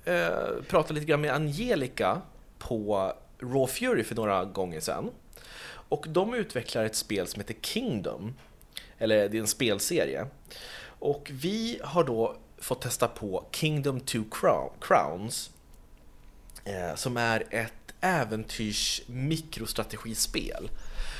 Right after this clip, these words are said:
Och jag trodde inte att jag skulle gilla det här av någon anledning, för det finns ingen story, eh, överhuvudtaget. Det finns egentligen ingen dialog. Du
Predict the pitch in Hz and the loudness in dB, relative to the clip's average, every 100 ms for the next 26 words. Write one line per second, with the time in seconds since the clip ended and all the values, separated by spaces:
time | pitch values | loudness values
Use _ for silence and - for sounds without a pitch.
0 | - - 143 156 - 170 180 - 254 214 | -8 2 4 4 2 0 0 -2 -2 0
1 | 117 - - 262 120 - 147 151 127 190 | 0 0 -2 0 -2 -2 0 2 4 4
2 | 104 92 95 101 90 80 71 80 90 135 | 4 2 0 0 0 -2 -4 -6 -2 -2
3 | 135 160 151 160 196 - - 147 147 139 | 0 -2 -2 -2 2 0 4 2 4 4
4 | 117 113 92 - - - - - 127 113 | 4 2 -2 -12 -16 -16 -16 -6 -6 0
5 | 123 120 110 120 113 123 131 104 131 143 | 0 2 2 0 -2 -6 -8 -6 0 0
6 | 165 165 123 110 107 98 92 80 95 - | 2 0 0 0 2 2 0 -2 -4 -6
7 | - - - 117 135 165 | -12 -12 -10 0 2 4